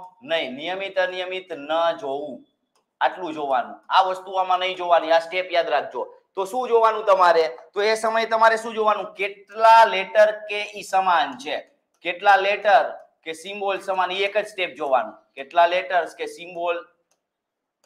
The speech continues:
સમાન, ઈ એક જ વસ્તુ જોવાની થશે તમારે. આ વસ્તુ ઉપર ધ્યાન રાખજો, કેટલા letter ને symbol સમાન, એ વસ્તુને આપણે ધ્યાનમાં લઈ લેશું. ચાલો, આ વસ્તુ હવે અહીંયા નિયમિત અનિયમિત નહીં જોવાનું. ક્યારે? જ્યારે તમારી પાસે letter આવે ત્યારે નિયમિત અનિયમિત જોવાનું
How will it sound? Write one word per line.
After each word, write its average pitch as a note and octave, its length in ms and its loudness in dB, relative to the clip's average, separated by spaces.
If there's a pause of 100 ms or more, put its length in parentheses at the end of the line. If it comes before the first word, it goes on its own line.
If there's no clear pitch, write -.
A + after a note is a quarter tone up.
(120)
સમાન, C#3+ 400 2 (140)
ઈ G3 180 -4
એક G3+ 160 -2
જ E3+ 120 -6
વસ્તુ F3 320 -8
જોવાની C#3 420 -2
થશે C3+ 340 -2
તમારે. A2 380 -8
આ D#3 240 2
વસ્તુ E3+ 260 -8
ઉપર F3 240 -2
ધ્યાન F3+ 240 2
રાખજો, F3 240 -4
કેટલા E3+ 480 -4
letter F3+ 280 2
ને D#3+ 120 -6
symbol E3+ 400 -2
સમાન, E3+ 460 -4
એ D#3+ 160 -4
વસ્તુને D#3+ 300 -8
આપણે D#3 180 -4
ધ્યાનમાં D3+ 380 0
લઈ D3 200 -2
લેશું. A2+ 280 -10 (240)
ચાલો, D#3 180 0
આ D#3+ 160 6
વસ્તુ F3+ 220 -4 (400)
હવે G3 160 4
અહીંયા A#3+ 280 4
નિયમિત A#3+ 320 -4
અનિયમિત A#3+ 460 0
નહીં A#3 200 -4
જોવાનું. F#3+ 460 0
ક્યારે? G#3 320 4 (380)
જ્યારે F3+ 300 4
તમારી A3 360 2
પાસે F#3+ 360 2
letter F3 380 2
આવે F#3+ 220 2
ત્યારે F#3 300 0
નિયમિત F#3 440 -6
અનિયમિત F#3 440 -2
જોવાનું E3+ 760 0